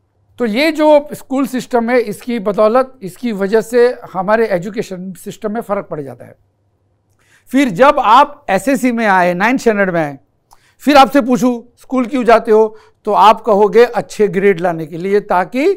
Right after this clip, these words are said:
कॉलेज में एडमिशन मिले, अच्छी कॉलेज में एडमिशन मिले", राइट? अच्छे ग्रेड। अब चेंज हुआ ना,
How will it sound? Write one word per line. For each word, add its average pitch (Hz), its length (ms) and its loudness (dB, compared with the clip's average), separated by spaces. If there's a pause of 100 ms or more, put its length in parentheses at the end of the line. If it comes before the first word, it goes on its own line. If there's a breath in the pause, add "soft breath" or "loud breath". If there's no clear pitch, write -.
(420 soft breath)
कॉलेज 202 420 -2
में 208 160 -4
एडमिशन 196 420 -6
मिले, 196 280 -8
अच्छी 202 300 -14
कॉलेज 147 300 -14
में 131 100 -18
एडमिशन 127 340 -20
मिले", 117 180 -20 (540)
राइट? 269 340 -2 (760)
अच्छे 208 220 -4
ग्रेड। 180 300 -6 (960)
अब 156 60 -8
चेंज 226 240 0
हुआ 254 140 4
ना, 302 320 0